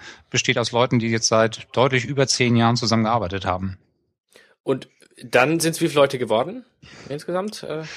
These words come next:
Speaker 1: Bei Fish Labs waren
Speaker 2: Mhm.
Speaker 1: wir ganz zum Schluss fast achtzig Leute.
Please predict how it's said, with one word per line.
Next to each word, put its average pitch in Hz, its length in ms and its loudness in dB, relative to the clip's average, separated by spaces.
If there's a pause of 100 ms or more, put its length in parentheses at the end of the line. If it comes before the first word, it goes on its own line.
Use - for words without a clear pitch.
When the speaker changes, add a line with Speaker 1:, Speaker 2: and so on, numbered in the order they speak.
(260)
Speaker 1:
Bei 123 140 2
Fish 185 220 0
Labs - 300 0
waren 147 200 6
Speaker 2:
Mhm. 147 40 6
Speaker 1:
wir 139 100 0 (260)
ganz 190 320 2
zum 175 160 4
Schluss - 280 -2
fast - 380 -4
achtzig - 380 -4
Leute. 95 280 -8